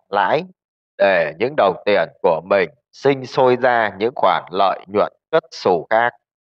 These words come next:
Cùng một lúc, Vi điều hành cả hoạt động đánh bạc lẫn cho vay nặng lãi. Tiền của đổ vào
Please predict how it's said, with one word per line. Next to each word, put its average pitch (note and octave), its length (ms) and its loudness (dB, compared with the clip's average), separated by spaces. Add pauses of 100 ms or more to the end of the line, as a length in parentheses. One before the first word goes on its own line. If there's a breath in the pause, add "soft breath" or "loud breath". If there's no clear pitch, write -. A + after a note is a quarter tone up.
(1000)
Cùng G#2+ 360 4
một F#2+ 260 2
lúc, E3 180 2 (540)
Vi D3+ 200 2
điều G#2+ 220 4
hành F#2+ 360 -2 (120)
cả F#2 320 4
hoạt G#2 180 4 (100)
động G#2+ 340 0
đánh G#2+ 260 -2
bạc G2+ 200 2 (380)
lẫn A2+ 360 0
cho D3 260 4
vay C#3 260 2
nặng G2+ 300 0
lãi. G#2 360 -2 (1300)
Tiền F#2+ 360 0
của F2 400 0 (300)
đổ F2 340 2
vào F2 260 2